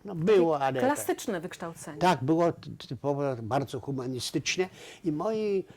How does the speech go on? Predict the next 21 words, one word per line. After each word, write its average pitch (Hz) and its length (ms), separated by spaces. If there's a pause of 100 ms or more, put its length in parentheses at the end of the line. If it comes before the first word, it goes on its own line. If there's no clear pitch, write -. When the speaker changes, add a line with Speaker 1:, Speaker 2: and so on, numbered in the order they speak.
Speaker 1:
nauczyciele 165 640
gimnazjalni 156 760
to 147 120
jeszcze 143 260
byli 139 240
z - 40
czasów 131 400
galicyjskich, 135 1120 (400)
e, 127 340
bar-, 107 440
wielcy 131 420
patrioci, 127 720
ale 127 140
jak 117 160
teraz 147 320
patrzę, 131 340
to 113 140
prawie 127 340
wszyscy 135 400
mieli 127 260
nazwiska, 117 760